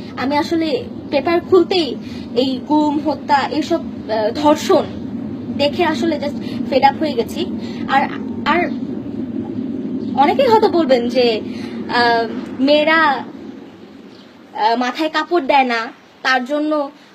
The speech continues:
আহ, মেয়েদের আজকে, আহ, উম, ধর্ষণ করা হচ্ছে, মেয়েদেরকে, আহ, মেরে ফেলা হচ্ছে।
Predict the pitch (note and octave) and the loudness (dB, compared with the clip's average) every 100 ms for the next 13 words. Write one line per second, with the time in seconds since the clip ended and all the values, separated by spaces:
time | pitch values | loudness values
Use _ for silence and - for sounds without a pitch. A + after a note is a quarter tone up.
0 | - B3 A#3 - C#4 C4+ B3 C4 A#3 - | 0 2 2 0 0 2 2 2 0 -8
1 | - - A#3+ - C4+ A#3+ G#3 - - - | -18 -8 -8 -6 0 0 0 -10 -20 -8
2 | - G#3 - A#3+ - - C#4+ C4 C4 B3+ | -2 -2 -4 -8 -8 -8 -2 -2 -2 -2
3 | A#3+ A3+ A#3+ - - A3+ - - - - | -2 -2 -6 -10 -6 -6 -6 -12 -20 -20
4 | - A#3+ B3 A#3+ A3+ A#3 A3+ A#3 G#3+ G3+ | -16 -6 -2 0 2 0 0 -2 -2 -2
5 | G#3 G#3+ G3 - F3+ F#3 - - - - | 0 2 0 -4 -6 -6 -10 -16 -20 -20
6 | - - - - - - - - - - | -20 -20 -20 -20 -20 -20 -20 -20 -20 -20
7 | _ _ - - - - - B3+ C4+ B3+ | _ _ -20 -20 -20 -16 -2 0 2 0
8 | A#3 A#3 - A#3 G#3+ | -2 -4 -8 -8 -8